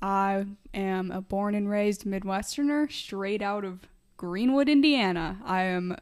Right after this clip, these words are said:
born and raised a Colts fan, will never change, no matter how many people try to talk me out of it. That is all I have to say. Anyone who knows me knows that I am the biggest Colts fan that they will ever encounter in North Carolina. So that's really all I have to say about that.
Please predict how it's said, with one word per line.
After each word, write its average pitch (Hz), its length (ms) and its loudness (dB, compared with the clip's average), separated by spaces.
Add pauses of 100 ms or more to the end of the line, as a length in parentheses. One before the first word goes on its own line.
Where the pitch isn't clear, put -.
(180)
born 196 400 0
and 220 120 0
raised 214 300 0
a 220 60 -8
Colts 208 340 -4
fan, 226 340 -2
will 175 140 0
never 175 300 0
change, 240 560 0
no 185 120 -2
matter 175 440 -6
how 185 100 -8
many 208 200 -8
people 220 260 -6
try 220 200 0
to 226 60 -6
talk 226 220 -2
me 220 100 -2
out 226 140 -2
of 247 80 0
it. 302 180 0 (880)
That 180 160 0
is 226 100 0
all 185 180 -2
I 214 60 -2
have 226 160 -2
to 220 60 -6
say. 240 300 -6
Anyone 233 340 4
who 254 100 8
knows 247 300 6
me 269 160 8
knows 196 500 2
that 180 180 -4
I 185 200 -2
am 196 320 0
the 190 100 2
biggest 214 380 2
Colts 196 260 0
fan 180 240 -4
that 175 100 -6
they 175 120 -2
will 175 200 -4
ever 185 320 -2
encounter 170 540 -4
in 165 80 -6
North 165 220 -6
Carolina. 180 600 -8
So - 120 -12
that's 196 240 0
really 214 240 6
all 180 100 0
I 175 80 0
have 180 160 -4
to - 80 -10
say 165 140 -6
about 90 220 -8
that. - 260 -6